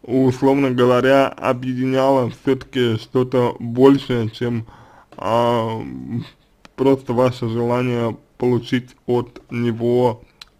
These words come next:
а, внимание, да? Э, то, там, потому что, ну, вот пока что на данный момент, э,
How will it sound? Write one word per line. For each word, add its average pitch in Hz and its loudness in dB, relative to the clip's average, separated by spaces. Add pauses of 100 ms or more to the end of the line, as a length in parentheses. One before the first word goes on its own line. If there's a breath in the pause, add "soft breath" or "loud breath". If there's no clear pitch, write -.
а, 120 2
внимание, 117 0
да? 123 0 (600 soft breath)
Э, 117 0
то, 127 0
там, 120 -6
потому 117 -8
что, 117 -8
ну, 117 -6 (760)
вот 113 -10 (120)
пока 110 2
что 139 -2
на 107 -2
данный 165 0
момент, 151 -4 (680 soft breath)
э, 69 -14